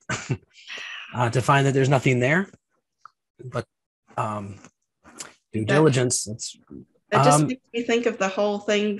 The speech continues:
Speaker 2: in, was it New Orleans? Like, there's a whole thing for taxi cab drivers and stuff because they get, they get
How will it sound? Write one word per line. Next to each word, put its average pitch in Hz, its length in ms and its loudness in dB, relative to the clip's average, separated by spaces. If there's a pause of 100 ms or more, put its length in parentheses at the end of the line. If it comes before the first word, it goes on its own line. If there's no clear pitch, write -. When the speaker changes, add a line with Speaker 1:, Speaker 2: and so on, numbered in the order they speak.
Speaker 2:
in, 185 560 -4
was 220 200 -6
it - 120 -6
New 180 140 0
Orleans? 208 680 0 (800)
Like, 190 200 2
there's 208 180 0
a 196 80 2
whole 214 360 2
thing 208 260 2
for 180 160 -6
taxi 185 500 -4
cab 180 320 -4
drivers 175 640 2
and 175 180 -6
stuff 165 320 -2
because 175 300 -6
they 175 100 0
get, 175 220 0 (1200)
they 208 100 4
get 202 360 4